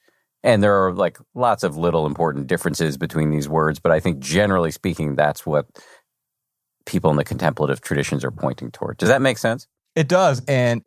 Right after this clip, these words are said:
Speaker 2: I found your approach to meditation, you know, when you first wrote Ten percent Happier. And I remember reading that book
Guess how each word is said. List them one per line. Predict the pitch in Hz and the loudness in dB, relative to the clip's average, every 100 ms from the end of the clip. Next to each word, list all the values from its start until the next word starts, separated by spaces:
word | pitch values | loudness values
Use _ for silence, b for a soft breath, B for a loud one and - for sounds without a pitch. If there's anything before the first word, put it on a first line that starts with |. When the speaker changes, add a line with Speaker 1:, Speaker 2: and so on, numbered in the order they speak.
| _ | _
Speaker 2:
I | - | -2
found | 143 180 156 | 2 4 4
your | 139 | 2
approach | 139 - 117 110 - - - | 0 2 0 0 -4 -12 -12
to | - 120 110 | -2 2 2
meditation, | 104 113 104 117 107 113 101 87 | 2 2 2 2 0 0 -2 -2
you | 120 | -2
know, | 92 | 0
when | 101 110 | 2 2
you | 113 | 2
first | - 117 101 | 2 0 2
wrote | 107 95 92 - - | 2 2 0 -6 -4
Ten | 113 | -2
percent | 104 98 87 | 0 0 2
Happier. | 95 104 87 76 71 B B B B | 2 2 0 0 -4 B B B B
And | 98 98 95 | 0 4 4
I | |
remember | 113 165 127 | 4 2 2
reading | 107 117 113 | 0 0 2
that | 98 85 | 2 2
book | 113 110 80 | 2 2 -2